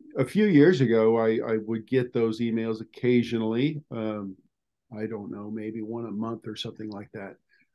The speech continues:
I get them now probably four or five a week,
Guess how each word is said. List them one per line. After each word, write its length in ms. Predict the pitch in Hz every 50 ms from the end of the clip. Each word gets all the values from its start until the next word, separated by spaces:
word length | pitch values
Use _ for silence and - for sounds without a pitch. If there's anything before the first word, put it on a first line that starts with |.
| _ -
I 140 | 151 156 156
get 240 | 143 165 196 190 190
them 220 | 185 151 135 131
now 540 | 135 139 139 139 135 135 131 127 123 123 123 - _ _
probably 540 | - 143 139 131 123 120 123 127 120 117
four 520 | 110 113 - - - 139 131 131 127 127 123
or 120 | 123 117
five 440 | - - 120 117 120 120 120 117 104
a 60 | 104
week, 380 | 101 98 117 120 113 113 -